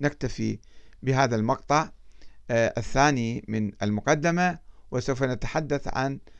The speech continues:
المقطع الأخير من المقدمة في الحلقة القادمة إن شاء الله، تحت عنوان البويهيون أئمة من لا إمام لهم.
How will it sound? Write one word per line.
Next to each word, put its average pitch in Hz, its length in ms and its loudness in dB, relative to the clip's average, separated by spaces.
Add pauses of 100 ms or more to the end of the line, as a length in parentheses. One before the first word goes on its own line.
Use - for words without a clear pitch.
(240)
المقطع 123 440 0
الأخير 147 440 8
من 135 140 2
المقدمة 104 720 0 (480)
في - 60 -8
الحلقة 123 460 0
القادمة 104 480 2
إن 95 80 -4
شاء 87 220 -2
الله، 147 360 2 (320)
تحت - 240 -2
عنوان 151 560 4 (360)
البويهيون 147 1160 6 (380)
أئمة 165 1000 4
من 135 260 0
لا 156 260 4
إمام 139 280 2
لهم. 101 540 0